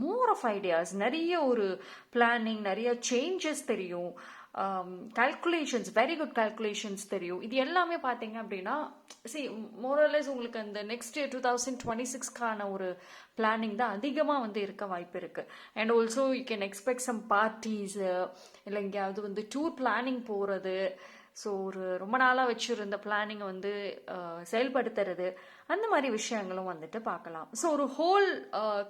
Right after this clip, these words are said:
கம்ப்ளீட் பிக்சர்னு சொல்ற மாதிரி நிறைய விஷயங்கள் வந்துட்டு உங்களுக்கு, uh, ஒரு ஹாப்பினஸ் கொடுக்குற மாதிரியான எனர்ஜி தான் காமிக்குது. So, ஃபர்ஸ்ட் வந்துட்டு கார்டு, uh, ஷஃபிள் பண்றப்பவே வந்துட்டு the energy was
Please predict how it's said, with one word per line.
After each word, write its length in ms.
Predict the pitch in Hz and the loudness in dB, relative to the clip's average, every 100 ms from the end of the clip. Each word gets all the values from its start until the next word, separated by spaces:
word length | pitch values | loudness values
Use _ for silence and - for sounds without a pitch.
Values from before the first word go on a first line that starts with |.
| 254 | -8
கம்ப்ளீட் 380 | 262 311 339 339 | -4 0 0 -2
பிக்சர்னு 460 | 247 - 277 247 269 | -6 4 4 4 2
சொல்ற 220 | 254 220 240 | 2 2 2
மாதிரி 520 | 220 190 202 349 - - - | 0 0 -2 -2 -4 -10 2
நிறைய 240 | 339 427 | 6 6
விஷயங்கள் 440 | 339 330 320 254 214 | 4 2 2 2 2
வந்துட்டு 360 | 190 190 240 | 0 2 2
உங்களுக்கு, 720 | 262 208 196 190 247 277 262 - | 4 2 -2 -2 2 6 6 6
uh, 160 | 190 185 | 4 2
ஒரு 140 | 196 | 0
ஹாப்பினஸ் 520 | 214 240 302 285 277 | 4 4 6 2 2
கொடுக்குற 380 | 262 220 214 214 | 0 -2 0 -2
மாதிரியான 520 | 196 185 185 180 180 | 0 -2 -2 -2 -2
எனர்ஜி 380 | - 196 196 196 | -4 -2 -2 -2
தான் 200 | 208 294 | -2 -4
காமிக்குது. 520 | 208 170 170 170 165 - - - | -6 -10 -12 -8 -8 -8 -20 -10
So, 180 | - 285 | 2 4
ஃபர்ஸ்ட் 380 | 277 320 - 359 | 6 4 2 -2
வந்துட்டு 400 | 339 311 330 320 | -2 -2 -4 0
கார்டு, 520 | 254 254 269 269 254 | 2 2 2 2 2
uh, 40 | |
ஷஃபிள் 320 | 254 254 277 | 0 -4 -2
பண்றப்பவே 560 | 240 233 262 269 262 269 | -2 0 0 0 4 4
வந்துட்டு 400 | 226 208 220 269 | 2 -4 -2 0
the 120 | 220 | 2
energy 440 | 202 233 285 240 | 0 -2 0 2
was 60 | 269 | 2